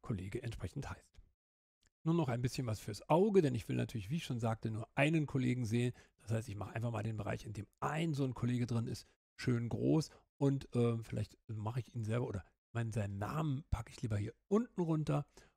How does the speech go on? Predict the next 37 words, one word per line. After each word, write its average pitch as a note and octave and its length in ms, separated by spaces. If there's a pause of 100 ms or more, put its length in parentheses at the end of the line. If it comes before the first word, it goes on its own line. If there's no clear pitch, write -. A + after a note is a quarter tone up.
(160)
Und C3 220
ihn B2+ 220
selber G#2+ 460
will G#2+ 100
ich - 140
natürlich A2 400 (100)
auch G#2+ 180
ein G#2+ 120
bisschen A2+ 240
größer A2+ 340
dargestellt G#2 540
haben. G#2 200 (480)
Sonst G#2+ 320
lohnt A2 400
sich - 160
das G2+ 200
für - 120
mich G2+ 180
ja G#2 100
gar G2+ 220
nicht. G2 180 (140)
Also A2 440
viel A2 380
besser. A2+ 340 (300)
Und A#2+ 180
dieses A2+ 300 (240)
komische D3+ 520
Ding, D3+ 240
was C3 120
man B2+ 120
eigentlich A2+ 240 (140)
als - 240
Zugriff B2+ 300
für - 160
die G#2 120
Details A2+ 500
braucht, A2 380